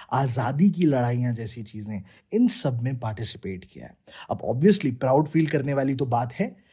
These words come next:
भले ही जॉब्स नहीं थी, बहुत बुरे-बुरे हाल थे, तो उन्होंने किस तरीके से उस समय सर्वाइव किया, कैसे छोटे-छोटे बच्चों ने अपनी पूरी-पूरी फैमिली की जिम्मेदारी कंधों पर ली, जब उनके पेरेंट्स की डेथ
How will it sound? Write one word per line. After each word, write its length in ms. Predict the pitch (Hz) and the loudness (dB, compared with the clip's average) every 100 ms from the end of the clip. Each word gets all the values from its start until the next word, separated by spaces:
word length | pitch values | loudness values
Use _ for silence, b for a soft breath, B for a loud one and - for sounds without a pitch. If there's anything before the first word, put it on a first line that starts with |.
| b | b
भले 240 | 123 139 147 | -2 2 4
ही 100 | 180 | 4
जॉब्स 500 | 120 131 143 127 123 | 2 2 2 2 -2
नहीं 280 | 143 147 143 | 0 0 0
थी, 300 | - 160 143 | -4 -6 -4
बहुत 340 | 120 147 190 | -4 0 0
बुरे-बुरे 440 | 156 160 160 156 | 0 -2 -2 -2
हाल 240 | 147 135 143 | -2 -2 -4
थे, 100 | 151 | -4
तो 100 | 151 | -4
उन्होंने 340 | 151 160 170 | -4 -2 -2
किस 320 | 170 190 - | 0 0 0
तरीके 300 | 165 151 147 | 0 -2 -2
से 100 | 151 | -2
उस 160 | 151 - | -2 -2
समय 200 | 143 143 | -2 -2
सर्वाइव 560 | 143 135 127 131 143 127 | -2 0 0 0 -2 -6
किया, 280 | 135 127 123 B B | -2 -2 -2 B B
कैसे 340 | - 175 170 202 | -8 -4 0 0
छोटे-छोटे 680 | - 175 165 185 - 175 185 | -2 -4 -2 -4 -4 -2 -2
बच्चों 460 | 127 127 - 170 | -4 -6 -4 -2
ने 100 | 175 | 0
अपनी 240 | 165 147 156 | 0 -2 -8
पूरी-पूरी 480 | 147 147 151 156 | -6 -6 -6 -6
फैमिली 480 | 160 - 110 120 139 | -6 -2 -2 -2 -2
की 100 | 139 | -4
जिम्मेदारी 580 | 131 117 107 107 113 147 | -4 -2 -2 -2 -2 -2
कंधों 320 | 139 127 131 | -2 -4 -4
पर 180 | 123 127 | -4 -6
ली, 240 | 117 123 123 B - | -6 -8 -8 B -2
जब 140 | 143 | 0
उनके 220 | 135 135 | 0 -4
पेरेंट्स 520 | - - 139 156 156 | -6 -4 -2 0 0
की 160 | - 143 | -2 -4
डेथ 160 | 131 | -6